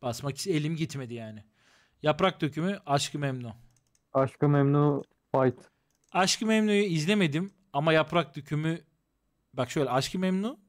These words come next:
Speaker 1: diz çöker tövbe ister Yaprak Dökümü'nün önünde. Bu Yaprak Dökümü arkadaşlar. Kendinize gelin.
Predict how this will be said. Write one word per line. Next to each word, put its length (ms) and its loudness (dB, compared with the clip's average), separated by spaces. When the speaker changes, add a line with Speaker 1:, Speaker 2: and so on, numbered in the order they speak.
Speaker 1:
diz 180 -4
çöker 340 -2
tövbe 300 0
ister 460 -6
Yaprak 420 -6
Dökümü'nün 360 -12
önünde. 360 -14
Bu 80 -4
Yaprak 420 2
Dökümü 240 -4
arkadaşlar. 640 -10
Kendinize 600 -4
gelin. 260 -8